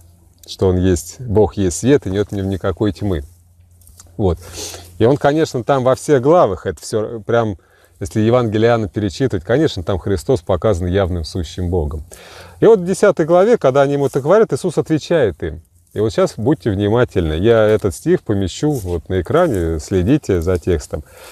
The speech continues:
Иисус отвечает: «Не написано ли в законе вашем?» Цитирует: «Я сказал, вы боги». Это восемьдесят первый Псалом, шестой стих. Ну,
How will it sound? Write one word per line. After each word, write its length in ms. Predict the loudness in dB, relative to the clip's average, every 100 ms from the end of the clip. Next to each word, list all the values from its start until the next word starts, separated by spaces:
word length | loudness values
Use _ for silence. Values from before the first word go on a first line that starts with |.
| -10
Иисус 240 | -2 0 0
отвечает: 480 | 0 2 2 0 -2
«Не 140 | 0 2
написано 640 | 2 0 -4 -4 -4 -2
ли 200 | 0 -2 -4 _ _ _ _ -20 -10
в 140 | -4 2
законе 640 | 4 2 0 0 0 -2
вашем?» 560 | -2 -2 -4 -8 -8 -10 _ _ _ _ _ _ _ _ _
Цитирует: 680 | 0 2 2 2 2 2 -2 _ _ -16 -2
«Я 220 | 2 2
сказал, 480 | 2 -2 0 0 0
вы 180 | 0 -2
боги». 540 | 0 0 0 -2 -4 -8 _ _ _ _ _ _ _ _ _ _ 0
Это 240 | 0 2
восемьдесят 420 | 2 2 0 -6 0
первый 280 | 0 0
Псалом, 360 | 0 2 2 2
шестой 380 | -2 -6 0 -2
стих. 400 | -2 -6 -6 -8 _ -20 -20 _ _ _ -20 -20 _ _ _ -20 _ 2
Ну, 200 | 2